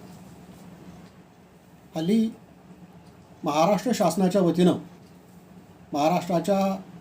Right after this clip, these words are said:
विविध भागातील शाळांमध्ये महावाचन उत्सव हा उपक्रम राबविण्यात येत आहे. ही अतिशय चांगली गोष्ट आहे,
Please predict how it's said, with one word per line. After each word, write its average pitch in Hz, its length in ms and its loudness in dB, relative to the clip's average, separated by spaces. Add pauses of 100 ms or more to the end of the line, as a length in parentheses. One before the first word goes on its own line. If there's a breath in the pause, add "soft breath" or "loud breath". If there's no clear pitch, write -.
(180)
विविध 220 280 0
भागातील 180 420 -4
शाळांमध्ये 160 580 0 (1200)
महावाचन 240 680 0
उत्सव 190 400 2 (880)
हा 190 80 -2
उपक्रम 214 540 -2
राबविण्यात 170 400 0
येत 151 160 -2
आहे. 131 180 -6 (1120)
ही - 180 -8
अतिशय 285 480 0
चांगली 226 360 2
गोष्ट 202 300 0
आहे, 131 160 -2